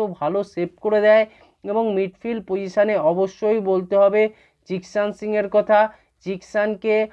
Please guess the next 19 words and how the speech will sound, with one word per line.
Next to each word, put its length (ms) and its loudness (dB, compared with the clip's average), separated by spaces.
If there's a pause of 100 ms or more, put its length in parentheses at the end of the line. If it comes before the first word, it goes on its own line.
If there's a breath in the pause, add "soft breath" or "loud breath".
(320 soft breath)
আরও 140 2 (180)
কম্প্যাক্ট 560 0
হতে 220 -4
হবে, 260 4 (380 soft breath)
কিন্তু 220 -8 (160)
জিকসান 500 0 (160)
মোটামুটি 680 -2 (400)
ভালো 340 0
ফুটবল 440 0 (100)
খেলার 280 2 (100)
চেষ্টা 300 -2
করেছে, 400 -2 (420 soft breath)
বল 280 4 (140)
ক্রিয়েট 320 -4 (100)
করার 240 4 (120)
চেষ্টা 320 -4
করেছে। 380 -4 (580 soft breath)
তবে 240 4 (460 soft breath)
মিডফিল্ড 640 -2